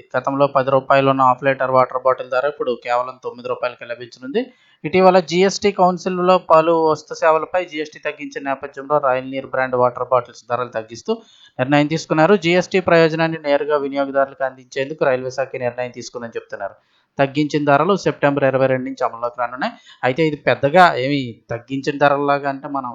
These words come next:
జీఎస్టీలో భాగంగా చెప్పుకోవాలి తప్ప, పెద్ద ఉపయోగంగా తగ్గించినట్టు ఏమనిపించదు. ఎందుకంటే చాలా చోట్ల ఒక ఆథరైజ్డ్ రైల్ సర్వీసుల్లో తప్ప బయట కొంచెం ప్ర-, వేరే ట్రైన్స్ ఎక్కినప్పుడు, ట్రైన్స్ ఎక్కినప్పుడు చాలా చోట్ల మన స్టేట్లో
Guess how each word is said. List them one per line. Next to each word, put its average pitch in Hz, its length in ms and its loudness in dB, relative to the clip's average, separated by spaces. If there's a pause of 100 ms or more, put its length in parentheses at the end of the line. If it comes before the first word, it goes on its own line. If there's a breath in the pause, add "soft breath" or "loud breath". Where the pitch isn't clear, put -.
(100)
జీఎస్టీలో 143 440 -2 (100)
భాగంగా 135 280 0
చెప్పుకోవాలి 139 480 -2
తప్ప, - 140 -4 (440 soft breath)
పెద్ద 127 140 -4
ఉపయోగంగా 135 460 0
తగ్గించినట్టు 131 600 -6
ఏమనిపించదు. 120 540 -4 (160)
ఎందుకంటే 165 280 0 (100)
చాలా 160 180 4 (100)
చోట్ల 170 220 4 (220)
ఒక 139 200 -6
ఆథరైజ్డ్ 143 580 -2
రైల్ 147 300 2 (340)
సర్వీసుల్లో 147 500 -2
తప్ప 143 200 -2
బయట 143 300 0
కొంచెం 147 340 -2 (680 soft breath)
ప్ర-, 135 180 6 (340)
వేరే 139 280 2 (240)
ట్రైన్స్ 143 420 0
ఎక్కినప్పుడు, 156 420 0
ట్రైన్స్ 156 360 -4
ఎక్కినప్పుడు 170 460 -6 (160)
చాలా 165 180 4 (120)
చోట్ల 165 220 6 (180)
మన 143 140 -2
స్టేట్లో 147 460 -4